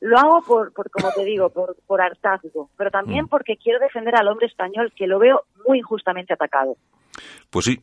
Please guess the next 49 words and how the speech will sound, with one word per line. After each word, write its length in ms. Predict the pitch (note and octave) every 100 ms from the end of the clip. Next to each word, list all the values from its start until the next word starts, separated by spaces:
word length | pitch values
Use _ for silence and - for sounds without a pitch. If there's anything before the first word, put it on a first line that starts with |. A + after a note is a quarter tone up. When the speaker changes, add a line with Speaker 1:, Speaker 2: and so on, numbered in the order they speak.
| D#2+
Speaker 2:
la 80 |
verdad 160 | D#2 E2+
es 60 | -
que 100 | F#2
sí, 160 | F2 C#2+
la 60 | D2+
verdad 160 | D#2
es 60 | E2+
que 80 | D#2+
es 60 |
así. 180 | D#2 G2+
No 100 | F2
lo 60 | F2+
voy 100 | F#2
a 40 |
decir 200 | F2+ G2
yo, 140 | G2+ G2
que 60 |
soy 120 | F2+
hombre, 240 | G2 A2+ C3+
pero 160 | A2+ F#2
a 20 |
mí 60 |
me, 120 | G2 G2
<laughs> 300 | - G#2+ -
me 60 |
parece 240 | G#2+ G#2 A2
que 40 |
estoy 180 | - A#2+
de 80 | G#2
acuerdo 300 | G2 F#2 E2+
contigo. 320 | D#2+ E2 D2+
Bueno, 240 | B2 E3+ - - - -
eh, 220 | - A2 G#2
Speaker 1:
Sí, 80 | G#2
Speaker 2:
Noelia, 400 | A2 D#3+ F3+ A#2+
pues 140 | A2 G#2
Speaker 1:
así 60 |
es. 40 | D3
Speaker 2:
mira, 120 | C#3
entonces 340 | A#2+ E3 G#3 -
las 220 | A2 G#2
cifras 340 | F#3+ F#3+ D3+ B2+
que 60 |
teníamos 380 | B2+ B2 A2 G2+
hoy 280 | D3+ F#3 A#3+ _ - - _
eran 300 | - C3 G#2
ciento 420 | - D#3 F3 D3
once. 420 | C3 C3 - D#3+